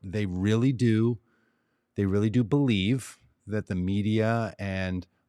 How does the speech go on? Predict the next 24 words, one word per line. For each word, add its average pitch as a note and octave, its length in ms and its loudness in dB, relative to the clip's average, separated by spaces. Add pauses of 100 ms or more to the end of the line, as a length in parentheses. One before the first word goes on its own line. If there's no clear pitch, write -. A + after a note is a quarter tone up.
all A#2 240 2
the A#2+ 100 2
democratic A2+ 640 0
institutions G#2 880 -2
are G#2 120 0
more G2 260 2
for - 140 -6
the F#2+ 80 -2
Democrats. A#2 520 0 (260)
And, C#3 220 -2
and C3 80 0
my D3 120 4
<laughs> - 20 -4
argument C#3+ 480 4
is, C#3 180 -2 (300)
why C#3 320 2
is F3+ 260 2
it F3+ 120 -4
that E3+ 160 -2
people D#3 360 -2
who D3 180 0
are C#3+ 120 4
in C#3+ 320 2
journalism, A2+ 760 0